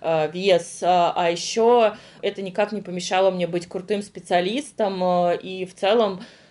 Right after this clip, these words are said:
ну, у меня, например, есть установки насчёт,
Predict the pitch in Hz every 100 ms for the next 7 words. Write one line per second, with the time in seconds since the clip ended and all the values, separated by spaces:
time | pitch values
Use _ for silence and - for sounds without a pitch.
0 | _ _ - 208 196 196 226 277 240 220
1 | 196 196 233 - - 190 - 190 190 233
2 | - 214 185 175 - - 175 175 226 220